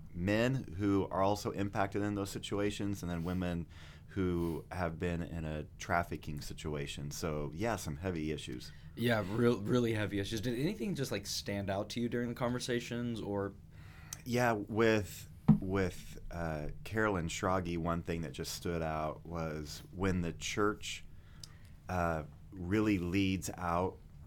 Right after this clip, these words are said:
Speaker 1: in the right ways and really honors God,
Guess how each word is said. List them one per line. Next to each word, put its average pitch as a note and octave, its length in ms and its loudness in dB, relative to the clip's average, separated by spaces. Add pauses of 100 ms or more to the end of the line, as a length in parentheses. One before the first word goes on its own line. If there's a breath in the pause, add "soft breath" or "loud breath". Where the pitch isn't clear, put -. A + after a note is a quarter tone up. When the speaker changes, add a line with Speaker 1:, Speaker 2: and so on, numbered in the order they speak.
(140)
Speaker 1:
in F#2 200 0
the E2+ 100 0
right E2+ 500 2
ways F2 640 -2 (540 loud breath)
and F2 200 0
really F#2 280 2
honors E2+ 380 0
God, E2+ 420 0